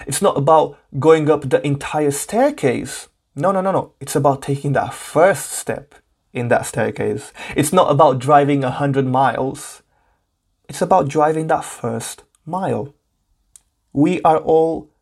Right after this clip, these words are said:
a work in progress. And then as a result, I think you should embrace lifelong learning. You should embrace being a learner for life. You are a student of life and you are a student for life.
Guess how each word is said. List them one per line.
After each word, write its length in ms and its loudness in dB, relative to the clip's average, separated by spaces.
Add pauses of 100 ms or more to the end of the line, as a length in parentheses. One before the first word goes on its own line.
(120)
a 80 -2
work 560 2
in 140 -10
progress. 680 -6 (800)
And 140 4
then 120 4
as 100 4
a 80 6
result, 380 4 (440)
I 80 -2
think 220 -6
you 80 -4
should 220 0
embrace 520 0
lifelong 520 2
learning. 480 -4 (320)
You 100 -2
should 200 2
embrace 680 2
being 460 0
a 100 2
learner 720 2
for 240 -8
life. 460 -6 (240)
You 180 -2
are 240 4
a 120 0
student 580 -4
of 200 -4
life 400 -2
and 160 0
you 140 2
are 140 4
a 60 0
student 600 -4 (140)
for 340 -4
life. 500 -6